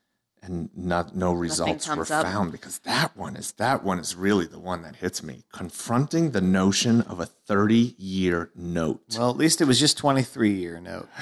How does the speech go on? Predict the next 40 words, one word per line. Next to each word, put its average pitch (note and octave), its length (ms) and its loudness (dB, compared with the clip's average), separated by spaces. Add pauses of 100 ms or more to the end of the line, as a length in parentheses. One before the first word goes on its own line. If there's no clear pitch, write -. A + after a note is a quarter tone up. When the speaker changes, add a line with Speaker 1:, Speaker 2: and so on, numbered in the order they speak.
(220)
Speaker 3:
This A2 260 4
is, A#2+ 200 4
uh, A#2+ 340 6 (720)
it C3 100 6
was, D#3+ 260 8
uh, C#3+ 320 0 (220)
I C3+ 100 4
mean, C#3 140 6
it B2+ 80 4
seemed D#3 220 6
like C#3+ 180 6
a C3+ 40 4
lot C3 280 6
to B2+ 120 -8
sort C3 200 0
of B2 80 -2
confront B2+ 440 -2
this, C3 300 2
uh, C#3+ 880 4
story. - 480 2 (560)
Speaker 1:
Yeah, A#2 280 4
be-, C3+ 180 4 (160)
I D3+ 120 4
mean, D#3+ 260 6
if F3+ 300 2 (100)
I C#3 240 4
actually A#2+ 500 4
wrote F#2+ 440 4
this C#3+ 180 2
story, D3 580 4 (580)
I A2+ 120 2
mean, A2+ 180 8
I G#2 220 4
am G2 300 6
beyond G2+ 520 6
impressed E2+ 460 -6
with E2 120 -12 (200)
myself. D#2+ 640 -4 (140)
I'm - 60 -14
s-, - 180 -10